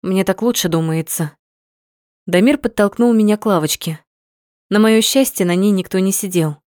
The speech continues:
Дамиру-то всё равно. А вот моё соседство замершего во времени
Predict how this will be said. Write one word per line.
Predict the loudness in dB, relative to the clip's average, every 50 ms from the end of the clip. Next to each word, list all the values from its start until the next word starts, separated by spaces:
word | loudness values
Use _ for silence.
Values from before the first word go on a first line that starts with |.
| _ _ _ _ _ _ _ _ _ _ _ _ _ _
Дамиру-то | -4 0 2 4 6 4 4 2 2 0 -2
всё | -2 0 0 2 2
равно. | 2 2 0 0 -2 -4 -6 -10 _ _ _ _ _ _ _ _ _ _ _ _ _ _
А | -2 0
вот | 0 0 0
моё | 0 2 2 2 0
соседство | 0 -4 -6 -2 0 0 0 -2 -2 -4 -4
замершего | -2 0 0 0 0 -2 -2 -2 -2 -2 -2 0
во | 0 0 0
времени | 2 2 0 2 0 -2 -2 -4 -6